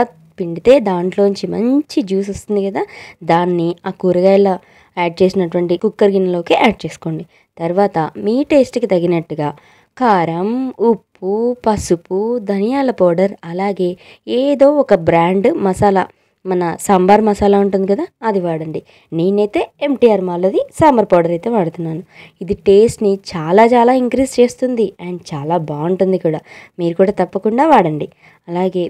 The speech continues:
వీటన్నింటినీ బాగా కలుపుకొని కాస్త వాటర్ అనేది యాడ్ చేసుకొని ఒకే ఒక్క విజిల్ మీద స్టవ్ సిమ్లో పెట్టుకొని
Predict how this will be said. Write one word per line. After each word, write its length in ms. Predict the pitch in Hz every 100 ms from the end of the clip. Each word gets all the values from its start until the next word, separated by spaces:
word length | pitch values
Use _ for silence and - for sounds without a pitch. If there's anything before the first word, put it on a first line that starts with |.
| 190
వీటన్నింటినీ 680 | 196 175 165 185 202 220 240 175
బాగా 240 | 156 151 185
కలుపుకొని 500 | 180 165 - 214 302 403 - - _ _ 220
కాస్త 360 | 226 254 - 277 190
వాటర్ 320 | 165 165 190 190
అనేది 260 | 170 147 190
యాడ్ 220 | 147 156 -
చేసుకొని 420 | 196 - 214 302 403 - 190
ఒకే 240 | - 311 320 277
ఒక్క 200 | - 269 180
విజిల్ 300 | 160 185 202 190
మీద 160 | 170 170 180 _ _ _ - - -
స్టవ్ 360 | - 190 202 247
సిమ్లో 400 | 214 175 196 240 262
పెట్టుకొని 460 | 202 - 190 196